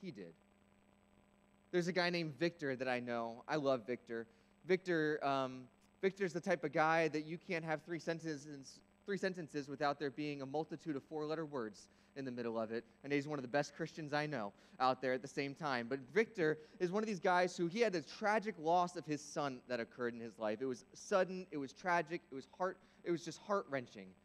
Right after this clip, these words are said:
And so he did what so many others do. He went to various different substances and situations to numb the pain, right? To just try to figure out how to get through one more day in this unbearable and unimaginable situation that he was experiencing.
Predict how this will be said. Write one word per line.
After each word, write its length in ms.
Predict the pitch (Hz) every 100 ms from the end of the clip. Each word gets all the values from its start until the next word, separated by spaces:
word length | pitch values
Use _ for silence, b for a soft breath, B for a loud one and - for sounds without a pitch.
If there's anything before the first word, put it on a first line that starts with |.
| b b b
And 100 | 175
so 140 | 214 196
he 360 | - 247 247
did 280 | 175 196 202
what 120 | 190
so 220 | - 202
many 240 | 202 220 214
others 300 | 196 196 160
do. 180 | 180 185
He 160 | 180
went 240 | 196 190 180
to 140 | 175 B B
various 300 | 151 185 208
different 260 | 208 180 170
substances 640 | - 190 180 185 - 190 160
and 100 | 143
situations 680 | 180 170 156 160 165 165
to 120 | - 151
numb 520 | 135 147 165 170 165 b b
the 80 | 143
pain, 340 | - 165 117 92
right? 260 | 95 117 131
To 60 | 127
just 280 | - 147 -
try 240 | 175 180
to 80 | 165
figure 280 | 180 160 165
out 60 |
how 180 | 147 160
to 100 | 170
get 140 | 165 -
through 380 | 151 156 165 175 B B -
one 200 | 160 190
more 200 | 196 175
day 520 | 135 143 143 147 143 B -
in 120 | 147
this 160 | 139 -
unbearable 680 | 143 123 147 170 151 160 156
and 100 | 131
unimaginable 720 | 139 135 139 147 143 127 131
situation 640 | 135 - 131 131 127 123
that 40 | 110
he 60 |
was 80 | 117
experiencing. 640 | 117 - 131 120 107 90